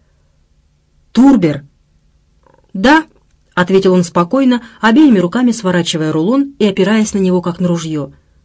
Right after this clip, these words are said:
«Когда? Куда?» «Не скоро. К центру». «Облако Стрельца?» — прошептал я.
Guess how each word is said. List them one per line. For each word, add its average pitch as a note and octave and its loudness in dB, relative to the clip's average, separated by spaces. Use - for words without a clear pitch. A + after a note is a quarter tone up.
«Когда? G3 0
Куда?» G#3+ 0
«Не C#4 2
скоро. G#3 -2
К - -18
центру». D3+ -2
«Облако G#3 2
Стрельца?» — A#3 0
прошептал F3 -2
я. D#3 -6